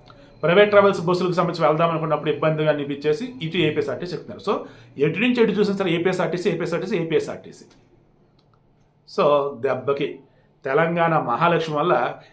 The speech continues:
ఏపీకి ధనలక్ష్మి వచ్చేసింది. So తెలంగాణలో మహాలక్ష్మి ఏపీకి ధనలక్ష్మిగా మారింది.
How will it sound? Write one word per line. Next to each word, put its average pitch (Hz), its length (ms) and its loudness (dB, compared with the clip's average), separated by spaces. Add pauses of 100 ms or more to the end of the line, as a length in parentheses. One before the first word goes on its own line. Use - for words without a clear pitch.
(140)
ఏపీకి 165 380 -2
ధనలక్ష్మి 151 480 -2
వచ్చేసింది. - 400 -10 (480)
So 240 200 -4
తెలంగాణలో 156 680 2
మహాలక్ష్మి 143 720 -2 (260)
ఏపీకి 160 400 -2
ధనలక్ష్మిగా 143 560 -2
మారింది. 110 420 -4